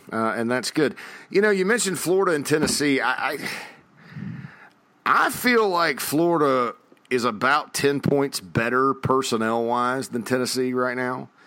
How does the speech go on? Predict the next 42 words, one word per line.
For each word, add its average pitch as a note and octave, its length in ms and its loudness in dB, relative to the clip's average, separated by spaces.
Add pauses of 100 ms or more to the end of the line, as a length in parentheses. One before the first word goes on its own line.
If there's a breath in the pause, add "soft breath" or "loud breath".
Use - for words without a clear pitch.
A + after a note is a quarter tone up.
(460 loud breath)
But B2 140 2
that F#3+ 220 0
game G#3+ 340 0
being F3 360 2
in C3+ 280 0
Knoxville A#2 920 0
and G2+ 200 -6
being D#3+ 300 -2
a C3 40 -2
primetime C3 640 -2
kickoff, A2 720 -4 (760 soft breath)
and, C3+ 840 0 (100)
you C3+ 160 0
know, C3 180 4
these D3+ 300 0
are E3 80 4
not, D#3 440 0 (440)
you C#3 160 -2
know, A#2+ 680 -4
this C#3 240 -4
is D#3 120 0
a, D3+ 180 2 (220)
a B2+ 120 -2
game C3+ 560 -2
between A#2+ 420 -4
a A#2 100 -8
team C3+ 320 -2
that B2+ 100 -4
went B2 200 -6
four C#3 240 -2
and B2 100 -4
seven B2+ 320 -2
and A#2 80 -4
a G#2+ 40 -4
team B2 240 -2
that A#2 80 -4
went A2 160 -10
four G#2+ 280 -4
and G#2+ 80 -4
eight F2+ 100 -8
last F2+ 280 -12
year. E2 160 -14